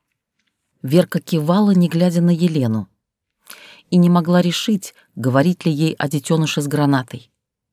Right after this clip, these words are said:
«У тебя есть с кем посоветоваться?» спросила Елена. «Он почему-то не пришел», сказала Верка. «Я его ждала, он у ворот обещал меня встретить».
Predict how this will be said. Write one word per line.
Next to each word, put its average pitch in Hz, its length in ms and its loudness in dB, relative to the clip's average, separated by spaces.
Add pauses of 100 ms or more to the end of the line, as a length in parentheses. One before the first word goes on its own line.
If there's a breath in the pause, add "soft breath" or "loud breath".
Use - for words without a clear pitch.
(540)
«У 120 60 -6
тебя 139 420 2
есть 208 360 -2
с - 60 -12
кем 151 200 -4
посоветоваться?» 120 840 -4 (440)
спросила 120 500 -4
Елена. 110 480 -2 (1120)
«Он 180 260 0
почему-то 180 460 -2
не 180 100 0
пришел», 175 500 -4 (280)
сказала 139 440 -6
Верка. 139 400 -6 (600)
«Я 160 180 0
его 170 180 0
ждала, 196 460 0
он 147 360 -8 (120)
у 151 120 -8
ворот 175 320 0
обещал 139 440 -6
меня 135 200 -4
встретить». - 580 -12